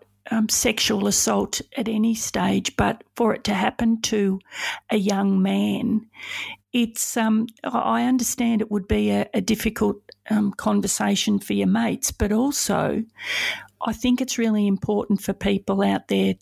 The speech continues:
to hear, like, there are backstories to everybody. Nobody knows really, um, everything about somebody. And just for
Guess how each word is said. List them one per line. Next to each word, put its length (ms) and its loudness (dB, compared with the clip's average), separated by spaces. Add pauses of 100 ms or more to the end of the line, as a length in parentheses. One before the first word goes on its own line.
to 360 2 (180)
hear, 600 0 (720)
like, 220 0
there 200 2
are 400 0 (540)
backstories 920 2
to 200 4
everybody. 580 2
Nobody 580 0
knows 680 2
really, 680 0 (120)
um, 340 2 (140)
everything 520 0
about 360 -2
somebody. 680 2 (460)
And 220 2 (560)
just 240 0
for 120 0